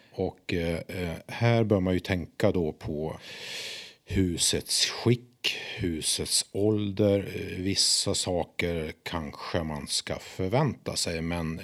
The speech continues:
det är ju ingenting som man ser, va? Eh, det har ju, eh, alla hus har ju olika typer av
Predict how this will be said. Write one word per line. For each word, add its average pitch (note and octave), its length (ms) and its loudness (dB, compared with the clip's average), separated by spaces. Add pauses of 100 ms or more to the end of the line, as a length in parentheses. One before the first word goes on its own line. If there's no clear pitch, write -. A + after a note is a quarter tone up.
det E2+ 160 -2
är A2 40 4
ju G2+ 140 0
ingenting E2 460 -4
som - 180 -4
man D2+ 200 -6
ser, - 440 0
va? F#2+ 240 -8 (600)
Eh, D#2+ 260 -6
det E2 140 -4
har G2 140 2
ju, F2+ 340 0
eh, E2+ 100 -2 (640)
alla A2 240 6
hus D#2 380 2
har D#2+ 220 -4
ju D#2 100 -2
olika D2+ 720 -4 (160)
typer D#2+ 420 -6
av D#2 220 -6